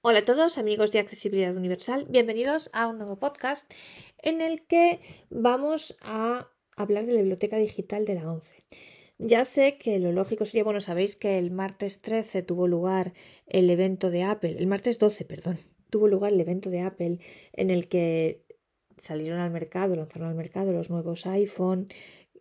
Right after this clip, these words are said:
y los nuevos Apple Watch. Y, bueno, pues ya sé que lo lógico sería hablar de eso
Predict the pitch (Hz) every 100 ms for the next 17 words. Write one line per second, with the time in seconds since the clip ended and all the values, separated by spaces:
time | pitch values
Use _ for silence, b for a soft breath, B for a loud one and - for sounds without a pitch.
0 | _ 214 196 185 175 180 180 175 175 175
1 | 170 - 185 190 202 320 - - _ _
2 | _ B B B B B _ - 233 226
3 | 214 185 202 - 170 180 180 - 196 180
4 | 170 175 180 175 175 180 175 180 185 233
5 | 247 - 247